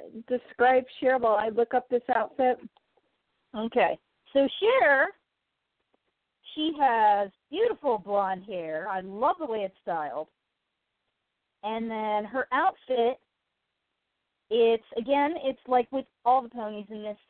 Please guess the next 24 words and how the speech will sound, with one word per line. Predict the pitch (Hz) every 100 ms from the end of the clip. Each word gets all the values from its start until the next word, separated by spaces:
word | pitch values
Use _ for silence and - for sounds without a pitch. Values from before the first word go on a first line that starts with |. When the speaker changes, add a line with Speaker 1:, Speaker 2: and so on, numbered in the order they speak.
| _ 208
Speaker 2:
this | 208 -
series, | 208 185 180 202
it's, | 196 - -
it's | 226 - -
painted | 294 294 254
on | 226 214
her. | 170 135 - _ _ _ _ _ _ _ _ -
It | 233
is | 254 226
a | 233 220 _ _
sparkly | 302 349 403 427 403 403
red, | 262 269 277 285 285 302 - 208 220 196
very | 277 359 381 349 -
short | 294 294 - -
dress. | 214 190 - _ _ _ _ _ _ _ _ _ _ _ -
And | 208
I | - 240
mean | 247 240 233 208
very | 240 247 247 -
short. | 185 147 - _ _ _ _ _ _ _ _ _ _ -
Um, | 185 180 180 180 175 180 _ _ _ _ _ _ _ -
if | 208 220 -
she | 240
was | 220 208